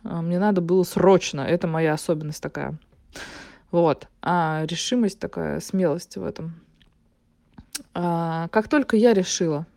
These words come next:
что я буду психологом, а, я в том,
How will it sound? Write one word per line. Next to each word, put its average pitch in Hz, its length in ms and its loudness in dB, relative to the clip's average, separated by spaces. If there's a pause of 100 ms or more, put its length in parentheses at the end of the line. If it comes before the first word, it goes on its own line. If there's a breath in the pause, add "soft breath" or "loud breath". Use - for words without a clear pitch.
что - 240 -6
я 180 380 2 (100)
буду 175 380 -4
психологом, - 800 -6 (1300 loud breath)
а, 165 500 -4
я 220 480 4
в - 60 -20
том, 180 640 4